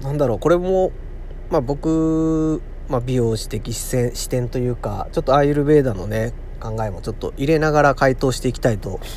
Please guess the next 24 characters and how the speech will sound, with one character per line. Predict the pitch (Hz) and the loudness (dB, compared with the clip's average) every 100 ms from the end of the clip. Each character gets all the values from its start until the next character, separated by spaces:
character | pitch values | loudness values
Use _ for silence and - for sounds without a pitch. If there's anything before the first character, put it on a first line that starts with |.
| - - | -12 -6
思 | 120 110 107 | 0 2 2
う | |
ん | 101 98 | 0 -2
だ | 98 | -2
け | 98 - 95 92 - | -4 -4 -4 -4 -4
ど | 98 | -6
も、 | 92 120 160 123 104 - - - - - - - - - - - - 143 - - | 0 6 6 6 2 -4 -12 -12 -8 -8 -10 -12 -10 -10 -10 -10 -8 -8 -6 -2
え | 170 170 160 | 0 0 0
ー | |
と、 | 156 147 | 0 -2
ポ-、 | - - | -4 -2
ポ | 202 | 2
ジ | 220 220 | 4 2
テ | - 143 | 2 2
ィ | |
ブ | 117 107 101 - - | 2 2 -2 -6 -10
と | - | -8
か | - | -6
ネ | 101 147 | 2 6
ガ | 147 | 6
テ | - 107 | 4 -4
ィ | |
ブ | 95 | -6
に | 110 | -8